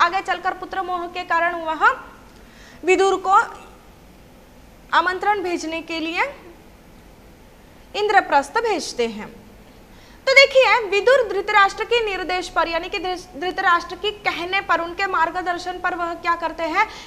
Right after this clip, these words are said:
इंद्रप्रस्थ जाते हैं। और जैसे ही वह इंद्रप्रस्थ जाते हैं तो वहाँ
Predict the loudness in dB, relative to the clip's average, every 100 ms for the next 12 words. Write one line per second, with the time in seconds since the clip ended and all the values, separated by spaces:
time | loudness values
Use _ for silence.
0 | -4 2 6 6 8 8 8 6 -2 4
1 | 4 4 0 -2 -6 -12 4 10 10 10
2 | 6 6 6 6 6 4 2 0 0 4
3 | 2 2 0 0 4 4 4 0 0 0
4 | 0 2 0 -2 -6 -8 8 8 8 6
5 | 6 6 0